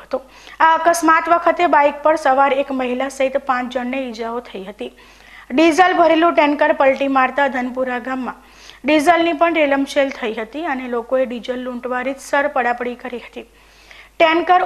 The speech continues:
ઉથલી પડતા અફરાતફરીનો માહોલ સર્જાયો હતો. ટેન્કર ઉથલી પડ્યા હોવાના અહેવાલોને પગલે દહેશતનો માહોલ સર્જાતા અમીરગઢના મામલતદાર સી બી પ્રજાપતિ પણ અમીરગઢ પોલીસ સાથે ઘટના સ્થળે દોડી જઈ આગળની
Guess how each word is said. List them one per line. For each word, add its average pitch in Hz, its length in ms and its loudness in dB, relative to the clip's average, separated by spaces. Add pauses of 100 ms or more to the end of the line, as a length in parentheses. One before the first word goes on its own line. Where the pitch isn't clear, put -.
ઉથલી 302 340 -2
પડતા 311 420 2
અફરાતફરીનો 285 680 -2
માહોલ 269 420 0
સર્જાયો 220 460 -6
હતો. 233 200 -8 (720)
ટેન્કર 349 420 2 (120)
ઉથલી 302 300 -2
પડ્યા 277 280 2
હોવાના 262 400 0
અહેવાલોને 240 600 -4
પગલે 240 280 -4 (420)
દહેશતનો 320 680 4
માહોલ 294 400 2
સર્જાતા 262 540 0 (100)
અમીરગઢના 240 680 -6
મામલતદાર 233 600 -8
સી 247 200 -12
બી 247 160 -14
પ્રજાપતિ 220 640 -12
પણ 220 160 -8 (560)
અમીરગઢ 359 480 2
પોલીસ 320 360 0
સાથે 294 300 0
ઘટના 277 380 0
સ્થળે 269 340 -2
દોડી 233 320 -4
જઈ - 140 -12 (460)
આગળની 370 360 2